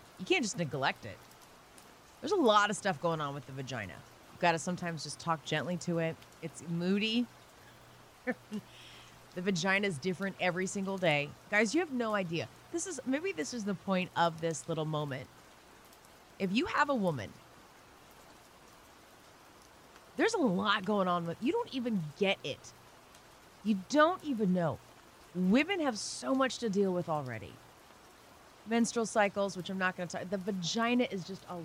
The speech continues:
lot. Like, you, sometimes you just need to go and hug your woman and be like, "Hey, man, thank you. <laughs> I'm sorry about your vagina." And just give her, <laughs> it's a lot. Why am I even, why am I Googling vagina?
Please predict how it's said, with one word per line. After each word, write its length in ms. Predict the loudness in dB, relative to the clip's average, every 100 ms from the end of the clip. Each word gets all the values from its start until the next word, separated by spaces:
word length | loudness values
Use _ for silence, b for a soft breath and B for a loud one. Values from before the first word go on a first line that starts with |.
| -4
lot. 340 | 2 2 2
Like, 180 | -2 -8
you, 60 | -8
sometimes 360 | -2 0 0 -4
you 60 |
just 120 | -8
need 100 | -4
to 40 | -4
go 180 | 0 0
and 100 | 0
hug 240 | -4 -6
your 100 | -4
woman 320 | -4 -2 -2
and 80 | -4
be 60 | -4
like, 240 | -2 -2 -4
"Hey, 100 | -6
man, 300 | -2 -2 -4 -10 -20 -20 -12 -2
thank 240 | -2 0
you. 180 | -4 -4 -12 -20 -20
<laughs> 280 | -20 -8 -2
I'm 380 | 4 6 4
sorry 300 | 2 0 0
about 180 | 0 0
your 100 | 0
vagina." 540 | -2 -2 -2 0 -2 -4 -14 -20 -20 -20 -14 0
And 120 | 4
just 160 | 4 4
give 200 | 4 4
her, 180 | 2 4
<laughs> 340 | 4 4 2 0 0 -6 -6 -14 -14 -18 -20 -20 -20 -20 -20 B B B B -4
it's 120 | 2
a 60 | 4
lot. 480 | 8 10 10 8 2 -12 -16 -2
Why 180 | 2 4
am 80 |
I 60 | 2
even, 200 | 0 -2
why 420 | 0 4 6 8
am 120 | 6 4
I 80 |
Googling 480 | 2 2 2 0 -2
vagina? 440 | -4 -4 0 0